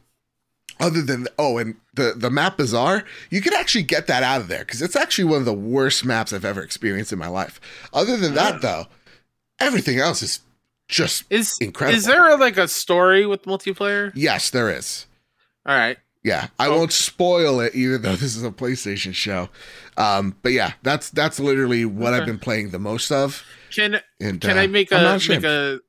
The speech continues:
Speaker 2: a thing, a statement?
Speaker 1: Sure.
Speaker 2: I really wish the rumors weren't a thing. I wish it would have dropped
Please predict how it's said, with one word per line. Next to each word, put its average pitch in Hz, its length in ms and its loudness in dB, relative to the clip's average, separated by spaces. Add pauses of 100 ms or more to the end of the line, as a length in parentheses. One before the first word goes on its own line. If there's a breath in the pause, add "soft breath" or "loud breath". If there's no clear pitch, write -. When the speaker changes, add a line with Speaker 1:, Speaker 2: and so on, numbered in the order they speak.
Speaker 2:
a 139 140 -4
thing, 147 460 -6
a 131 80 -8
statement? 147 580 -6
Speaker 1:
Sure. 143 260 -4 (1120)
Speaker 2:
I 180 140 2
really 170 400 6
wish 143 560 -2 (220)
the 123 440 -4
rumors 123 600 -2
weren't 113 320 -6
a 98 60 -10
thing. 95 260 -14 (380 soft breath)
I 170 180 2
wish 156 400 0
it 156 180 2
would 147 160 0
have 135 140 2
dropped 127 640 0